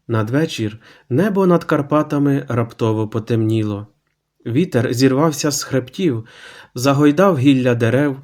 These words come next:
і погнав сухе сіно з поля. Повітря стало густим, і навіть птахи стихли. Марічка стояла на пагорбі біля бабусиної хати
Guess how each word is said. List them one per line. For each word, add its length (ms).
і 100
погнав 760
сухе 420
сіно 360
з 100
поля. 440
Повітря 680
стало 440
густим, 580
і 100
навіть 400
птахи 420
стихли. 600
Марічка 520
стояла 500
на 140
пагорбі 560
біля 300
бабусиної 680
хати 480